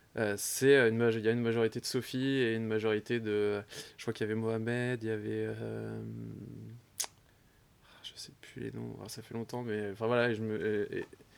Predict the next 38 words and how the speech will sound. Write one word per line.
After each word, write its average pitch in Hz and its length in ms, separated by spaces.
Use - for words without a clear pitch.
c'est, - 260
c'est, 131 300
ça 131 180
dit 147 200
à - 20
la 135 60
fois 131 200
rien, 165 300
quoi, 117 240
parce 117 140
que, 110 440
finalement, 123 420
bon, 120 160
bah, 101 360
et - 60
en 110 80
même 117 140
temps, 160 320
euh... 107 580
tout, 127 140
tout, - 180
toutes 143 180
ces 151 100
Sophies 143 280
présentes 135 360
comme 131 100
ça - 240
<laughs> - 60
d'un 190 80
coup, - 260
non, 156 60
enfin, 147 120
je 135 60
veux - 60
dire, 180 140
c'est 170 120
un 143 80
peu, 143 300